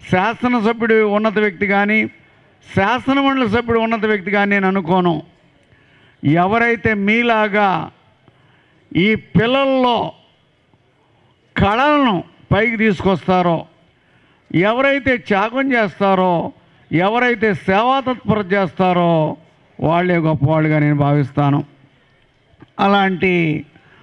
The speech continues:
గొప్పతనాన్ని వెలికి తీసుకొచ్చే ఈ కార్యక్రమానికి హాజరైన అందరికీ కూడా నేను అభినందనలు తెలియజేస్తూ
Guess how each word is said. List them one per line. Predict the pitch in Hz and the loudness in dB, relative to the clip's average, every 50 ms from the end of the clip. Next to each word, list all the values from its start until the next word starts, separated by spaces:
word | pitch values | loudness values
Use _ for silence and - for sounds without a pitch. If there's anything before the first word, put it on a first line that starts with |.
| _ _ _ _ _ _ _ _ _ _ _ _ _ - 156 156 | _ _ _ _ _ _ _ _ _ _ _ _ _ -6 -2 0
గొప్పతనాన్ని | 190 220 220 - - 285 285 277 247 262 247 240 226 214 208 202 202 196 180 165 151 143 - - _ _ _ _ _ _ _ _ _ _ _ - - | 0 0 -2 -2 -2 -2 -2 0 0 0 0 0 0 2 2 2 2 2 2 0 0 -2 -4 -8 _ _ _ _ _ _ _ _ _ _ _ -4 -2
వెలికి | 156 180 208 226 220 | 0 2 2 0 0
తీసుకొచ్చే | 202 196 208 180 143 185 190 156 - 180 | 0 0 0 2 2 0 0 2 2 2
ఈ | 180 180 | 0 0
కార్యక్రమానికి | 143 165 175 185 196 208 165 - 185 185 180 175 175 175 175 160 143 165 175 175 165 160 151 - - - _ - - _ _ _ _ - | 0 0 0 0 0 -2 -2 -2 -2 0 2 2 2 2 0 -2 -2 -2 -2 0 0 0 0 -2 -4 -8 _ -20 -20 _ _ _ _ -4
హాజరైన | 147 156 170 170 175 170 170 165 | -2 0 0 2 2 2 2 2
అందరికీ | 160 165 170 190 202 220 220 220 175 196 185 | 2 2 2 2 2 2 0 0 -2 -2 -4
కూడా | 151 - 160 175 175 180 180 170 156 143 139 - - _ _ _ _ _ _ _ _ _ _ _ - _ _ - | -2 -2 -2 0 2 2 0 0 0 -2 -4 -8 -12 _ _ _ _ _ _ _ _ _ _ _ -20 _ _ 0
నేను | 151 170 180 175 165 | 2 2 2 2 2
అభినందనలు | 156 156 160 196 214 214 208 202 190 170 | 2 2 2 2 2 2 2 0 0 0
తెలియజేస్తూ | 139 170 170 185 190 180 190 202 196 170 - - - 233 254 247 | 0 0 0 0 0 0 2 0 0 0 -2 -2 -2 0 0 -2